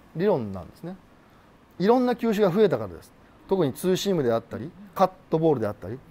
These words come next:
ああいう細かい変化の中で対応しようとすると、私が最初に言った理論だけではなかなか対応しきれないので、今はもっといろんなボールありますけどね、その中でずっ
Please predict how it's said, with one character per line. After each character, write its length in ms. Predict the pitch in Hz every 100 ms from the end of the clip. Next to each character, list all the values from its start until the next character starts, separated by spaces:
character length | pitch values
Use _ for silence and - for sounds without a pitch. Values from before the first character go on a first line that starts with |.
| - -
あ 100 | 170
あ 60 |
い 40 | 170
う 40 |
細 280 | - 214 233
か 160 | 277 262
い 60 |
変 220 | 196 185
化 80 | 165
の 80 | 131
中 260 | 135 135 120
で 240 | 156 - - - -
対 240 | - 180 202
応 80 | 185
し 80 |
よ 100 | 202
う 20 | 165
と 80 | 123
す 80 |
る 100 | 127
と、 300 | 113 151 110 - - - - - - -
私 240 | 196 214
が 100 | 226
最 140 | 220 220
初 100 | 214
に 60 |
言 100 | 226
っ 20 |
た 100 | 214
理 80 | 196
論 140 | 220 143
だ 120 | 135
け 60 | 143
で 80 |
は 160 | 113 117
な 140 | 151
か 120 | 196 262
な 140 | 254
か 240 | 262 240 233 - - - - -
対 160 | 196
応 40 | 208
し 100 | -
き 60 |
れ 100 | 226
な 120 | 226 117
い 60 |
の 100 | 92
で、 240 | 110 123 - - - - -
今 280 | 240 247
は 260 | 170 180 - - - - - - - -
も 140 | 147 247
っ 20 |
と 100 | 220
い 20 |
ろ 80 | 160
ん 20 |
な 60 | 147
ボ 100 | 151
ー 20 |
ル 60 | 120
あ 40 |
り 60 | 127
ま 100 | 135
す 60 |
け 80 | 104
ど 40 |
ね、 140 | 104 156 -
そ 80 | 190
の 60 | 196
中 220 | 214 190
で 200 | 220 220 - - - - - - - -
ず 140 | 139
っ 340 | 247 285 294